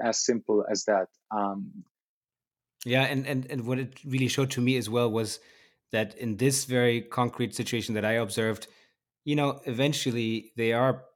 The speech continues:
Speaker 2: both suffering, uh, both, both of those quote unquote groups are suffering from, from the same thing, which is, which is Assad's, uh, tyranny and, and Assad's regime.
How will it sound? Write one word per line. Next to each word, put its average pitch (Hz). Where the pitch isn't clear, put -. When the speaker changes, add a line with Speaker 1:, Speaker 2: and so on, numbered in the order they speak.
Speaker 2:
both 120
suffering, 110
uh, 107
both, 127
both 127
of 120
those 117
quote -
unquote 110
groups 127
are 110
suffering 110
from, 107
from 117
the 113
same 131
thing, 139
which 110
is, -
which 120
is 104
Assad's, 117
uh, -
tyranny 127
and, 107
and 107
Assad's 110
regime. 113